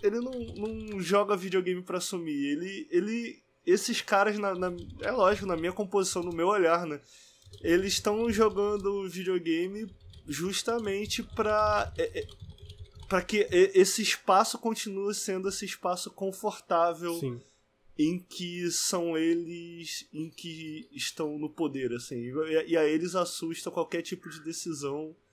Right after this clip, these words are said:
Speaker 1: que seja contrária a essa ideia normativa, branca normativa, assim,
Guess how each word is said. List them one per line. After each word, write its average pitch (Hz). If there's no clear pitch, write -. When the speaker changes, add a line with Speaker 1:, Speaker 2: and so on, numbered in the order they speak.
Speaker 1:
que -
seja 165
contrária 156
a 151
essa 151
ideia 160
normativa, 170
branca 165
normativa, 156
assim, 123